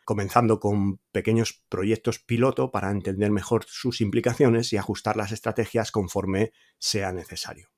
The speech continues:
¿Y cómo empiezo yo con todo esto? ¿Cómo empieza un pequeño negocio con todo esto? Bueno, pues tienes que definir objetivos claros, como siempre. Al principio del podcast, cuando hablamos puramente más de marketing, hablábamos de los objetivos smart,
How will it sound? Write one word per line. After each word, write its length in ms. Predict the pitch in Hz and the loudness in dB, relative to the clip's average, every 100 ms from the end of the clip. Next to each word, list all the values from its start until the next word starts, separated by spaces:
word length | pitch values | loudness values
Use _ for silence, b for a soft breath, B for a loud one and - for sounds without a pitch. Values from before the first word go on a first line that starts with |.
| _ _ _ _ | _ _ _ _
¿Y 100 | 131 | 6
cómo 240 | 131 156 147 | 10 12 12
empiezo 460 | 110 113 101 101 | 10 8 6 4
yo 160 | 87 92 | -2 -4
con 160 | 101 | -6
todo 240 | 92 82 78 | -6 -6 -6
esto? 220 | - 95 | -8 -2
¿Cómo 180 | 107 120 | 6 6
empieza 400 | 107 117 110 110 | 8 6 6 4
un 220 | 113 98 | 2 4
pequeño 400 | 110 113 113 110 | 4 6 4 4
negocio 500 | 107 107 104 - 95 | 4 2 2 -2 -6
con 180 | 95 90 | -8 -6
todo 240 | 92 76 | -6 -6
esto? 240 | 73 - 95 | -12 -12 -4
Bueno, 280 | 113 113 | -2 -2
pues 360 | - 90 - _ _ | -6 -10 -12 _ _
tienes 260 | - 139 143 | -2 0 0
que 100 | 113 | 0
definir 460 | 107 104 113 127 - | -2 -2 -2 -2 -8
objetivos 500 | 98 - 95 98 - | -12 -10 -6 -6 -8
claros, 420 | - - - - - | -12 -14 -16 -20 -16
como 240 | 95 90 | -10 -6
siempre. 440 | - 90 71 - _ _ _ _ _ _ | -2 -2 -2 -16 _ _ _ _ _ _
Al 140 | 92 | -10
principio 400 | 95 87 104 104 | -8 -6 -2 -2
del 260 | 92 90 87 _ | -2 -6 -8 _
podcast, 560 | - 117 - - - b b b | 0 0 -4 -16 -18 b b b
cuando 240 | - 95 90 | -4 -4 -2
hablamos 480 | 87 98 104 98 | -2 0 0 -2
puramente 560 | - 101 98 98 92 92 | -6 -4 0 0 0 0
más 220 | 98 95 | -2 -2
de 100 | 87 | -4
marketing, 560 | 90 117 - 85 98 104 b b b | 0 0 -2 -8 -8 -12 b b b
hablábamos 500 | 104 101 98 110 110 | 0 2 2 0 0
de 80 | 107 | 2
los 360 | 101 98 - _ | 0 0 -8 _
objetivos 600 | 104 - 101 101 107 - - | -8 -6 -4 -2 -2 -4 -10
smart, 480 | 107 104 92 - | -4 0 0 -2